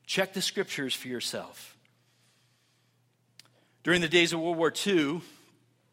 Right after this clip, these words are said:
there was a thing called the French Underground. When the Nazis had occupied France,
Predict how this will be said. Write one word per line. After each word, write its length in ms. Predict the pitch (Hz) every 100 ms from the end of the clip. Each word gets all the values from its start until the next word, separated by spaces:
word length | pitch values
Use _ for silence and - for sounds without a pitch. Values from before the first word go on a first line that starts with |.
| _ _ _ - - -
there 120 | 151
was 160 | 151
a 40 | 143
thing 200 | - 170
called 200 | 165 147
the 60 |
French 320 | - 175 160 156
Underground. 520 | 147 127 117 92 95
When 80 | 127
the 60 |
Nazis 420 | 139 147 - 165
had 100 | 147
occupied 480 | 143 151 147 - 123
France, 480 | - 151 139 127 -